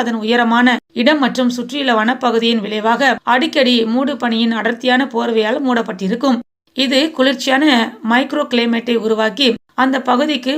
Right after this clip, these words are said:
பனிமூட்டமான கனவு போன்ற தரத்தை அளிக்கின்றது. மூடு பனி, குளிர்ந்த காற்று மற்றும் உறைபனி ஆகியவற்றின் கலவையானது லம்பசிங்கிக்கு ஒரு சரியல் சூழலை கொடுக்கின்றது. நவம்பர் மாதம் முதல் ஜனவரி மாதம் வரை வெப்பநிலை பொதுவாக பூஜ்ஜியம் முதல் ஐந்து டிகிரி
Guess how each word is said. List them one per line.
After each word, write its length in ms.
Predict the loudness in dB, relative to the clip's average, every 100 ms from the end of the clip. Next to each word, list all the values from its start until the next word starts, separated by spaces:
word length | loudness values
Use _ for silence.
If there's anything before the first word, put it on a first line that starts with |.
| -2
பனிமூட்டமான 800 | 0 2 2 0 -2 0 2 2 0
கனவு 280 | 0 0 0 -2
போன்ற 220 | -2 0 -2 -2 -4
தரத்தை 360 | -2 -2 -2 -2 -2
அளிக்கின்றது. 560 | -4 -6 -4 -2 0 0 -2 -4
மூடு 220 | -2 2 2
பனி, 220 | 2 4 4 2
குளிர்ந்த 320 | 0 0 0 -2
காற்று 340 | -2 -2 -2 -2
மற்றும் 300 | -2 0 -2 2
உறைபனி 380 | 0 2 0 0 -2
ஆகியவற்றின் 520 | -2 -4 -4 -4 -6 -4
கலவையானது 600 | -4 -2 -2 0 0 2 0 0
லம்பசிங்கிக்கு 680 | 0 2 0 0 -2 -2 -2 2
ஒரு 160 | 2 2 0 0
சரியல் 440 | 0 2 -4 -4
சூழலை 360 | -6 -4 -2 -2 -4 -6
கொடுக்கின்றது. 580 | -6 -4 -6 -4 -2 -2 -4 _ _ -2
நவம்பர் 420 | 2 4 2 2 2
மாதம் 260 | 2 2 0
முதல் 200 | -2 -2
ஜனவரி 320 | 0 2 2 0
மாதம் 260 | 0 -2 0
வரை 120 | 0 0 -4
வெப்பநிலை 460 | -2 0 2 2 0
பொதுவாக 420 | -2 0 0 2 0 -2 -2
பூஜ்ஜியம் 360 | 0 2 0
முதல் 200 | 2 2 2 0
ஐந்து 220 | 0 -2 -2
டிகிரி 240 | -2